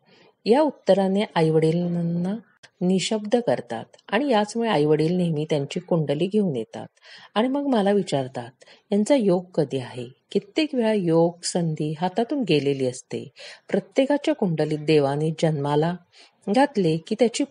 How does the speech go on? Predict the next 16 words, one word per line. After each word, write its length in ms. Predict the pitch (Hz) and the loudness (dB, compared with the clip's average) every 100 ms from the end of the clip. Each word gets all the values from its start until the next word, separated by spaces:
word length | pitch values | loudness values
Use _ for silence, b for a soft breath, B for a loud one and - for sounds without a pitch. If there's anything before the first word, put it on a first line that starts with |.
| - | 0
पूर्ण 260 | 226 254 | 2 2
भविष्यवाणी 680 | 277 190 156 151 190 180 180 | 2 2 0 -2 -2 0 0
सुद्धा 280 | 185 240 277 | -2 -2 0
लिहिलेली 460 | 233 175 123 123 | 2 2 0 -2
असते. 420 | 123 117 - 117 117 B B B - | -4 -6 -8 -8 -8 B B B 2
काहींच्या 500 | 196 214 294 - 294 | 4 4 0 0 2
आयुष्यात 420 | 185 143 - 156 156 | 2 0 0 -2 0
लग्नानंतरच 800 | 160 139 147 175 190 185 233 285 | 0 0 0 0 0 0 0 0
भाग्योदय 520 | 196 151 120 139 127 120 | -2 -2 -2 -2 -2 -4
असतो, 420 | - - 113 131 B B - | -6 -8 -10 -10 B B -6
म्हणजेच 360 | 185 208 311 - | -2 0 0 0
मुलगी 360 | 196 147 135 175 | 0 0 0 0
असेल 380 | 180 - 220 226 - - | 2 0 -2 -2 -8 -8
तर 40 | 311 | -2
तिच्या 240 | 285 277 | 0 0
सासरच्या, 800 | 269 190 175 - 165 156 - 131 | -2 -4 -4 0 0 0 -4 -6